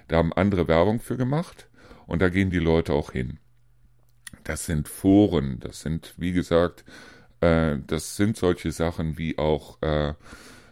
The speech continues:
ähm, Facebook, Instagram, TikTok, was es da nicht alles gibt, wo du weißt, okay, die machen sowieso genug Werbung, damit die Leute da hinkommen,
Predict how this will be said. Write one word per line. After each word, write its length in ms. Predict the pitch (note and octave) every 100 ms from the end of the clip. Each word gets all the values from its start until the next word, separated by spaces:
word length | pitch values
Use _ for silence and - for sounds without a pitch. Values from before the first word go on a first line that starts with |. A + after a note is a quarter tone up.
| - -
ähm, 320 | F2 E2+ - -
Facebook, 540 | G#2 G2+ - G2 -
Instagram, 640 | F#2+ F#2 F#2 E2+ F2 F2
TikTok, 640 | - G2+ - F#2 F2+ -
was 180 | E2 E2+
es 100 | E2
da 140 | C#2 D2
nicht 240 | C#2+ -
alles 260 | C#2 C2+ -
gibt, 280 | D2 - - - - - -
wo 140 | - F#2+
du 140 | F2+
weißt, 360 | F#2 G#2 - F2
okay, 400 | E2+ G#2 G#2+ -
die 300 | F#2+ G2+ A#2
machen 320 | A#2 A#2+ G#2
sowieso 460 | F#2+ E2+ E2 A#2+ C#3
genug 400 | F#2+ F#2+ - -
Werbung, 340 | F#2 G2 F2+
damit 260 | F2 E2 E2+
die 60 |
Leute 320 | D#2 D#2+ -
da 100 | D#2+
hinkommen, 540 | D2 D#2 E2+ - G#2